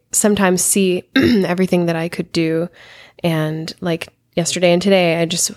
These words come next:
you know, worked till I had a headache, and I, and I couldn't, and I even made myself come into the house so that I would eat, and then I ended up doing things around the house. So it's like that life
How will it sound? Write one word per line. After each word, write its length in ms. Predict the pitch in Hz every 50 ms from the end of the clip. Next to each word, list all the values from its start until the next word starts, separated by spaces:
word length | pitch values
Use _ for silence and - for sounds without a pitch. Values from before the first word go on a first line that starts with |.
| _ _ -
you 100 | 190 180
know, 100 | 175 170
worked 440 | 170 175 180 180 175 - - - -
till 180 | 196 185 170
I 200 | 165 175 175 175
had 240 | 190 175 170 170 165
a 40 | 170
headache, 460 | 170 220 226 220 185 175 170 170 -
and 100 | 175 170
I, 160 | 165 160 160 -
and 120 | - 170 165
I 180 | 165 165 170 - _ _ _ -
couldn't, 240 | - 247 202 214 - -
and 120 | 196 185
I 60 | 175
even 320 | 185 214 226 220 196 185 190 - - - - - - _ -
made 260 | 202 202 196 202 208
myself 320 | 208 202 202 - 190 190
come 180 | - - 214 202
into 140 | 202 196 190
the 80 | 185
house 280 | 180 175 180 185 196 -
so 100 | - 190
that 100 | 185 175
I 80 | 175 170
would 160 | 165 165 -
eat, 220 | - 190 208 233 -
and 100 | 208 208
then 80 | 185
I 60 | 175
ended 240 | 180 180 180 175 175
up 120 | 170 - -
doing 220 | 196 190 185 185
things 220 | 180 180 180 175
around 220 | 180 170 160 165 170
the 60 | 175
house. 460 | 175 180 175 160 170 185 - - - - - - - - - - - -
So 180 | - - 196
it's 180 | 185 180 - -
like 340 | 185 175 175 175 - _ _ - -
that 260 | 196 208 185 185 -
life 680 | 190 185 190 190 208 233 226 - - - - - _